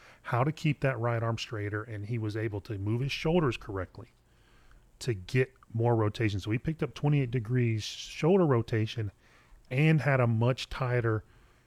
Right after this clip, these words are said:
top of the backswing with more width. Those all equaled a good bit of more speed. I think it was eight miles an hour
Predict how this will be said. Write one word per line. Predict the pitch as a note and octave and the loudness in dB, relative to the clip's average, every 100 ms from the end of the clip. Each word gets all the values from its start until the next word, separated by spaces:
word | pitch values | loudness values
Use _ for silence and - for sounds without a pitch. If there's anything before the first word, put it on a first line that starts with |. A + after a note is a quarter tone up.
| _ _ _ _ _ | _ _ _ _ _
top | - C3 C#3 | -4 0 2
of | |
the | B2 | 2
backswing | A#2 A2 - C3 A2+ G#2+ G#2+ | 2 0 -4 -4 -2 -4 -6
with | A2+ G2+ A#2+ | -8 -6 -4
more | G#2 G2 | -2 -2
width. | G2 F#2+ - - _ _ _ - - | 0 -2 -4 -20 _ _ _ -20 -10
Those | G#2+ A2 A2+ G#2 - | -2 0 0 -4 -4
all | B2 C#3 D3 C3 | 2 6 6 4
equaled | A#2 G#2+ - F#2+ F2+ - - - | 0 -2 -2 -4 -6 -14 -18 -10
a | G#2+ | -10
good | F#2+ F2+ A#2+ A2+ | -10 0 2 2
bit | G#2 G2+ | 0 -2
of | |
more | G2 F#2 | -4 -8
speed. | - G#2 G2 | -8 -8 -6
I | |
think | G2 A2+ | -6 -4
it | A2+ | -4
was | G2+ F#2+ - | -6 -8 -6
eight | A#2 B2 | -6 -4
miles | A#2+ A#2 | -2 -2
an | A#2 | -2
hour | G#2+ G#2 F#2+ | -2 -2 -4